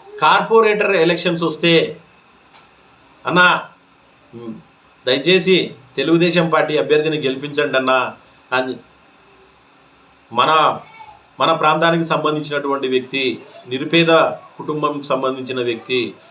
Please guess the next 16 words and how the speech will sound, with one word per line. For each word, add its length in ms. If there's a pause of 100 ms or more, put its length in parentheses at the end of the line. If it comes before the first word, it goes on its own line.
(220)
మన 400 (800)
టీడీపీ 400
అభ్యర్థి 640 (1600)
గెలిపించండి 540
అన్నా, 380 (220)
దయచేసి 600 (1400)
టీడీపీకి 380
ఓటేయండి 480
అన్నా 160
అని 120
చెప్పేసి 540 (120)
నేను 200
ఆ 40
రోజు 460 (1800)
మిమ్మల్ని 320
అందరినీ 580